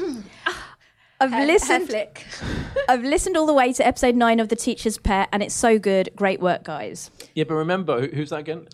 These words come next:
Speaker 1: Um,
Speaker 3: Critters.
Speaker 2: Critters.
Speaker 1: Critters.
Speaker 3: Remember Critters, you hear the edited version. I mean, you know, there's, it's, it's
Speaker 2: <laughs>
Speaker 3: about
Speaker 2: Um,
Speaker 3: five hours
Speaker 2: do
Speaker 3: long
Speaker 2: not
Speaker 3: before it's
Speaker 2: speak
Speaker 3: edited
Speaker 2: to my
Speaker 3: down.
Speaker 2: number one pog in that manner. Thank you very much. She is my new favourite.
Speaker 1: What's also great, actually, about that tweet is that we had another reply to Critters' tweet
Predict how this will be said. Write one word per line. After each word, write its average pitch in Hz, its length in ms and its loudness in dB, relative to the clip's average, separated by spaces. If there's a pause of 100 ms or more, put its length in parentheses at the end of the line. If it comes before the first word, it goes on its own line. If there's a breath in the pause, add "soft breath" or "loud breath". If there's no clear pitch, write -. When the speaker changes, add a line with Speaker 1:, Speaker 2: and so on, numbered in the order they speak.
(240 loud breath)
Speaker 1:
Um, 220 180 4
Speaker 3:
Critters. - 220 -4
Speaker 2:
Critters. 254 280 2
Speaker 1:
Critters. 190 280 -8
Speaker 3:
Remember 156 200 2
Critters, 127 360 -4
you 143 220 4
hear 160 100 6
the 127 160 2
edited 113 400 -4
version. 92 480 -18 (100)
I 101 100 -18
mean, 101 200 -6
you 110 80 -4
know, - 60 0
there's, - 360 -4
it's, 120 140 -6
it's - 240 2
Speaker 2:
<laughs> 139 80 2
Speaker 3:
about 156 300 4
Speaker 2:
Um, 233 100 4
Speaker 3:
five 139 240 2
hours 120 280 0
Speaker 2:
do - 80 0
Speaker 3:
long 285 100 2
Speaker 2:
not 311 160 2
Speaker 3:
before 285 100 0
it's - 80 -8
Speaker 2:
speak 190 120 -4
Speaker 3:
edited 240 180 0
Speaker 2:
to - 80 -8
my 220 60 2
Speaker 3:
down. 214 80 -2
Speaker 2:
number 202 180 -4
one 196 160 -2
pog 170 460 -4
in 180 260 -8
that 165 160 -6
manner. 151 240 -8
Thank 160 260 -10
you 185 80 -12
very 165 180 -4
much. 156 280 -10
She 185 440 -4
is 180 200 -6
my 165 160 -6
new 151 160 -6
favourite. - 380 -12 (280 loud breath)
Speaker 1:
What's 302 360 6
also 320 380 4
great, 277 260 4
actually, 202 240 0
about 202 160 4
that 202 140 0
tweet 220 300 2
is 196 140 0
that 208 280 2
we 233 140 0
had 247 140 2
another 262 300 4
reply 240 320 2
to 208 340 0
Critters' 220 420 -4
tweet 175 460 -2